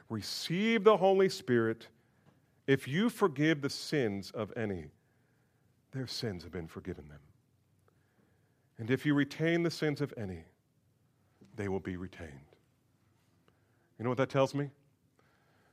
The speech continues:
God the Father sent the Son to do works that tear down unbelief and create, at least cooperate with the Spirit in creating belief in people. Belief in what? Belief in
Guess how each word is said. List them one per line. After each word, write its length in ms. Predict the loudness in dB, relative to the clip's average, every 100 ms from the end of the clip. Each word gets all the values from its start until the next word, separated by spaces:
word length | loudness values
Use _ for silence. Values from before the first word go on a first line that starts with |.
| _
God 200 | 2 4
the 40 | 2
Father 380 | 0 0 0
sent 400 | -4 -2 -2 -2 -10 _
the 100 | -12
Son 520 | -6 -2 -2 -4 -12 -18 _ _ _ _ _ _ -20 -10
to 80 | -6
do 180 | 2 4
works 360 | 8 8 8 0
that 180 | -4
tear 300 | -2 2 4
down 300 | 4 4 4
unbelief 640 | 2 0 0 0 0 -2 -6
and 160 | -10 -6
create, 480 | -4 -2 -2 -2 -8 _ _ _ _ _
at 80 | -10
least 340 | -10 -10 -20 _ _ _ _ _ -2
cooperate 340 | 0 4 4
with 100 | 4
the 80 | 0
Spirit 320 | 4 4 4
in 140 | 0 -6
creating 840 | -2 0 4 6 8 10 8 6 0 -16 _
belief 460 | -4 4 4 4 2
in 120 | -2
people. 400 | -2 -6 0 0
Belief 420 | 0 0 2 6
in 120 | 6
what? 220 | 8 8 6
Belief 360 | 0 2 0
in 260 | -2 -4